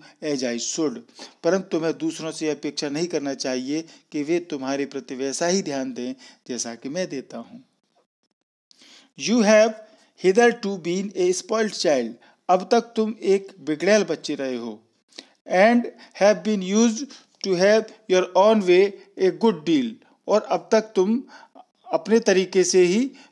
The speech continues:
कामों को करते रहे हो। Both in the house and among your playfellows,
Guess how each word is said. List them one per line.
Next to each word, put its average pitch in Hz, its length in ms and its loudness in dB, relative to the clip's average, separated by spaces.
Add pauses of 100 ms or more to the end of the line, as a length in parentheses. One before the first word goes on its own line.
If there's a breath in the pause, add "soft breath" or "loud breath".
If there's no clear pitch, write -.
(120 loud breath)
कामों 165 300 0
को 202 360 2 (240 loud breath)
करते 160 300 2
रहे 175 220 4
हो। 180 400 -2 (1500 soft breath)
Both 214 500 2 (140)
in 185 240 0 (220)
the 160 80 4
house 170 400 2
and 165 320 -6
among 165 420 -2
your 160 240 4 (440 soft breath)
playfellows, 135 580 0